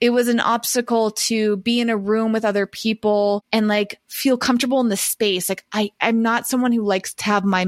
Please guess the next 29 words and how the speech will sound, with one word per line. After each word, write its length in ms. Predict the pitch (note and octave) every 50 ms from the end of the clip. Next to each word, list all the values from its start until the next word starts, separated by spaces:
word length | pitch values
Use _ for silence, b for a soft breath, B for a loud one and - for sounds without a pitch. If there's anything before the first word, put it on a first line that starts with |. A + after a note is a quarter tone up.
| F3+
yoga 400 | E3+ F3 F3+ F3+ F3+ F3+ G3 G3
mat 540 | G3 G3 F#3+ F#3+ G3 G3+ G3 - - - b b b b b b _ G3
really 220 | G3+ G3 F#3+ F#3
close 340 | - - F#3 F3+ F3+ F3+ -
to 100 | A3+ G#3
someone. 560 | - - A3+ G#3+ A3 A3+ A3+ A3+ A#3 A#3 A#3+ b b b b b b b b b b -
I 80 | A3 A3+
wanna 200 | G#3+ A3+ A#3 A3+
be 80 | G#3+
able 120 | G#3+ F#3+ F#3
to, 40 | G3
like, 200 | G3 F#3 F3+ -
stretch 500 | - - - - G3 F#3 G3 - - G3+
out 360 | F#3+ F#3+ G3 F#3+ G3 G3+ - -
and, 160 | G#3 G#3 G3
like, 280 | F#3 F#3 F#3 - - b b b -
I 60 | A#3
like 280 | B3+ C#4 D4+ D4+ D#4 -
being 220 | E4+ E4 E4+ C#4+
around 320 | C4 C#4 D4 E4+ F4+ D#4 C#4+
others. 580 | A3 F#3+ E3 E3+ F3 F#3 G#3+ B3 A#3+ - - -
I 80 | G#3
like 220 | G#3+ A3 C4+ C4+ -
the 80 | D4+
community, 840 | - - - B3 B3+ D#4+ G4 G#4+ E4 A3+ F#3+ F3 E3 D#3+ F3+ G3+ - _ _ _ _ _ _ _
but 100 | - B3
I 60 | B3
don't 300 | A#3+ G#3+ B3 A#3+ C#4+ C#4+
like 260 | D#4+ D4+ C#4+ C4 A#3+